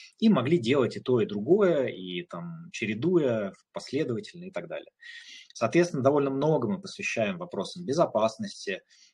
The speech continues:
тому, с какими запросами, в какой, с какими компетенциями лучше к этому человеку подходить, а, как переконтрактовываться, можно ли человека из, а, контракта консультативного перевести в контракт коучинговый,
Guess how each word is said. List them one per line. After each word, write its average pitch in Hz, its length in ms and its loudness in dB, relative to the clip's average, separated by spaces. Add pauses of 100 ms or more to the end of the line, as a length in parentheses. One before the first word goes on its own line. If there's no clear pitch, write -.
тому, 143 520 0
с 123 80 -10
какими 151 320 -4
запросами, 127 680 -2
в 120 80 -8
какой, 127 680 2
с - 80 -12
какими 131 300 -4
компетенциями 117 680 -2
лучше 117 680 -4
к - 60 -10
этому 113 200 -8
человеку - 220 -10
подходить, 92 680 -8 (400)
а, 90 680 -2
как - 280 2
переконтрактовываться, 107 1120 2
можно 120 300 0
ли 131 120 6
человека 127 560 2
из, - 400 -2
а, 110 300 0
контракта 113 840 2 (440)
консультативного 117 1080 -2
перевести 107 420 -4
в 120 60 -4
контракт 117 440 -4
коучинговый, 98 840 0